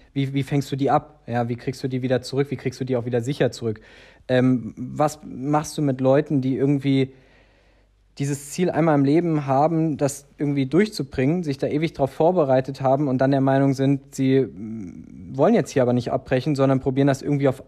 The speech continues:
eigene Faust weiter durchzuziehen, ja? Das sind alles so Punkte, die es aus meiner Sicht total schwer machen, da ein richtig und ein falsch in dieser Situation, ähm, ja, festzulegen.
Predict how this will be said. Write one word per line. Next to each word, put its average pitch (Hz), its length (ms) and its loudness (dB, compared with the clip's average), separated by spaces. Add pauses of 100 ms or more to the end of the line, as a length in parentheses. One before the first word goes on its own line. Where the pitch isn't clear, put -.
eigene 147 280 2
Faust 156 400 0
weiter 120 280 0
durchzuziehen, 117 680 -6
ja? 113 260 -2 (280)
Das 123 120 -4
sind 143 120 0
alles 185 240 2
so 156 100 -2
Punkte, 165 600 2 (580)
die 143 380 2 (400)
es 139 160 -4
aus 127 160 -2
meiner 151 320 2
Sicht 147 540 -4
total 139 420 0
schwer 135 400 0
machen, 160 380 2
da 135 300 2 (180)
ein 123 160 -2
richtig 139 320 -4
und 120 100 -4
ein 120 140 -2
falsch 139 360 0
in 127 140 -4
dieser 123 220 0
Situation, 123 760 -2 (400)
ähm, 120 500 0 (880)
ja, 117 380 -2 (1120)
festzulegen. 143 840 0